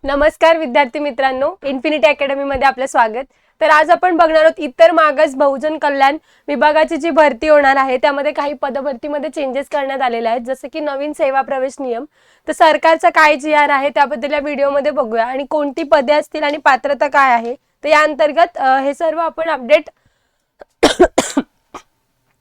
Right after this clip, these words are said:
बघणार आहोत. तत्पूर्वी, अ, जर तुम्ही सरळ सेवेचं प्रिपरेशन करत असाल, तर तुमच्यासाठी all in one recorded batch स्वरूपात,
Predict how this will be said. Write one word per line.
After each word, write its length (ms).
बघणार 480
आहोत. 320
तत्पूर्वी, 680
अ, 380
जर 280
तुम्ही 180
सरळ 300
सेवेचं 360
प्रिपरेशन 580
करत 320
असाल, 400
तर 120
तुमच्यासाठी 520
all 220
in 140
one 220
recorded 420
batch 280
स्वरूपात, 380